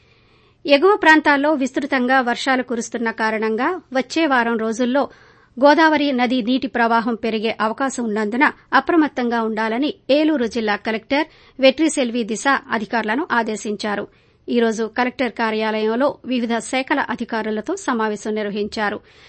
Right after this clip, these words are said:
ఈ సందర్భంగా కలెక్టర్ మాట్లాడుతూ, వర్షాల నేపథ్యంలో అన్ని విభాగాల అధికారులు ముందస్తు జాగ్రత్తలతో సిద్ధం కావాలని సూచించారు.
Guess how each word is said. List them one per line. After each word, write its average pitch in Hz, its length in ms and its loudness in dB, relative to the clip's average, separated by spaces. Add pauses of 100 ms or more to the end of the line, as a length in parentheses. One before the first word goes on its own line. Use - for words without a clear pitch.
(120)
ఈ 262 80 2
సందర్భంగా 240 800 0
కలెక్టర్ 220 360 -2
మాట్లాడుతూ, 214 520 -2 (380)
వర్షాల 339 440 4
నేపథ్యంలో 254 800 0
అన్ని 277 200 4
విభాగాల 233 640 0
అధికారులు 220 720 -2
ముందస్తు 254 420 0
జాగ్రత్తలతో 226 720 -4
సిద్ధం 254 420 -2
కావాలని 214 480 0
సూచించారు. 220 720 -4